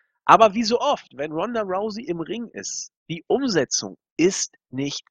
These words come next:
verkehrt. Bis richtig, richtig gut, würde ich beinahe sagen. Ähm, sie, das sieht bei ihr alles super aus, was sie im Ring macht. Die Aktion, die sie setzt, es hat die Stiffness, es hat das nötige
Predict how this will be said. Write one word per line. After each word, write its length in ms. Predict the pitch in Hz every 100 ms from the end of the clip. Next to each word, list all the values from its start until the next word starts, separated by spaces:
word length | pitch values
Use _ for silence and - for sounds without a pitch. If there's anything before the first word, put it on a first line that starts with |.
| _ -
verkehrt. 400 | 120 - 104 - -
Bis 300 | 131 - - -
richtig, 400 | 139 - 139 -
richtig 340 | 113 - 120 -
gut, 240 | 120 101 - -
würde 220 | 90 87
ich 100 | -
beinahe 360 | 95 92 92 85
sagen. 300 | 87 - - - - - - -
Ähm, 280 | 151 165 156 - _ -
sie, 420 | 151 185 156 147 _ -
das 240 | 165 -
sieht 180 | 202 254 -
bei 160 | 214 202 185
ihr 260 | 214 220 _
alles 520 | - 202 226 190 - _ -
super 360 | 131 220 123 95
aus, 240 | 95 -
was 160 | 110 -
sie 120 | 95
im 120 | 110
Ring 220 | 107 104
macht. 240 | 104 92 151
Die 80 |
Aktion, 460 | 147 - - 220 220
die 120 | 185
sie 160 | 165 185
setzt, 440 | 147 208 - -
es 140 | 143 175
hat 120 | 196
die 100 | 160
Stiffness, 480 | - - 233 233 220
es 180 | 160 -
hat 160 | 185 185
das 200 | 165 151
nötige 720 | 156 214 - 208 190 185